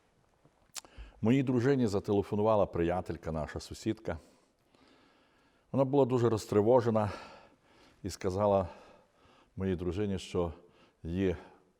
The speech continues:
заболіло серце, і вона боїться, щоб з нею щось не сталося.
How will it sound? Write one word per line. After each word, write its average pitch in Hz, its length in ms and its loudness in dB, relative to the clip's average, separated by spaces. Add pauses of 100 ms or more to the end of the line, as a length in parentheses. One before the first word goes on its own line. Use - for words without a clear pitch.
(320)
заболіло 87 520 0
серце, 101 560 -4 (420)
і 82 40 -8
вона 90 220 -2
боїться, 87 460 -6
щоб - 280 -8 (340)
з 80 100 -8
нею 90 200 0
щось - 360 -4
не 85 100 -6
сталося. - 540 -10